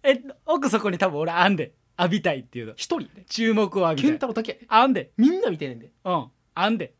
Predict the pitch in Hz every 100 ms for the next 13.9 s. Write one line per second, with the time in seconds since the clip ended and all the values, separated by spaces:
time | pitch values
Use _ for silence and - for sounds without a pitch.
0 | _ _ - 151 143 104 110 _ _ _
1 | - 165 131 120 - _ - 165 143 123
2 | - 175 180 131 117 127 110 _ _ _
3 | _ _ _ _ _ - 170 170 - _
4 | _ _ _ _ _ _ _ 151 170 196
5 | 180 196 131 - 135 107 95 92 - -
6 | - - _ 208 226 185 160 220 247 226
7 | 254 208 220 214 147 - - 113 120 -
8 | 151 143 _ 233 285 240 139 120 _ _
9 | _ - 226 175 120 95 _ _ _ _
10 | _ _ 466 339 339 285 269 220 208 165
11 | 156 175 131 127 123 131 247 214 185 214
12 | 208 196 175 220 226 247 254 165 175 170
13 | 170 214 220 220 202 156 151 139 127